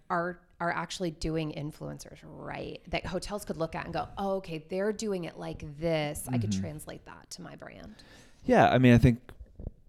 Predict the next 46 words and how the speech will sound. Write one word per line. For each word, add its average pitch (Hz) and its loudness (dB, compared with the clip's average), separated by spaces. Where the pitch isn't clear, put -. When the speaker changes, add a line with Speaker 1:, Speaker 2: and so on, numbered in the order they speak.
Speaker 2:
beauty 117 8
does 104 0
a 117 0
great 104 -2
job. 101 0
You 107 2
know, 101 4
they're 98 0
spending 101 -4
a 95 -6
lot 98 -6
of 95 -10
money, 95 -2
and 101 -6
they're 92 -6
getting 104 0
a 98 -4
lot 95 -8
of, 98 -12
they're, 107 2
they're 107 0
getting 107 2
a 101 0
lot 98 -4
back. 95 -8
Like, - -8
they're, 104 -4
they're 104 -2
selling 107 -4
a 110 -8
lot - -8
of 117 -10
product. - -10
Um, 123 -10
you 147 6
know, 147 6
I 127 8
look 147 6
to 165 0
the 151 6
brands 110 6
that 107 2
have - -4
to 110 -4
spend 107 0
money 110 0